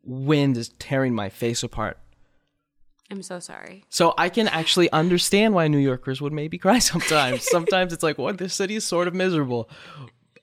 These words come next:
Speaker 1: In, in, in, like, small bursts. I think generally New York is just, like, a,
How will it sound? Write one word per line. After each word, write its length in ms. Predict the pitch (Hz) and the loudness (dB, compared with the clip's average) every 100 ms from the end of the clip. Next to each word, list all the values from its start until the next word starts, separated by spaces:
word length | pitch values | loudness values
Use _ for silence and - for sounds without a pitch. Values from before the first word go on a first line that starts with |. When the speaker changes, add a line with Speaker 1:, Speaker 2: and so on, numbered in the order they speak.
| _ | _
Speaker 1:
In, 480 | 226 208 - 254 247 - | -4 -2 2 2 2 2
in, 160 | 220 208 | 2 2
in, 140 | 185 190 | 2 4
like, 180 | 180 170 | 2 2
small 400 | - 190 165 151 | 2 6 6 4
bursts. 340 | 135 104 - | 2 0 -2
I 100 | 160 | -2
think 240 | 175 240 190 | 2 2 2
generally 500 | 170 190 208 220 233 | 4 4 4 4 4
New 160 | 170 | 4
York 380 | 165 156 160 - - | 4 4 4 2 -2
is 140 | 147 | 0
just, 240 | 127 139 - | 0 -2 -2
like, 180 | 135 - - | -2 -4 -6
a, 260 | 120 113 | -4 -4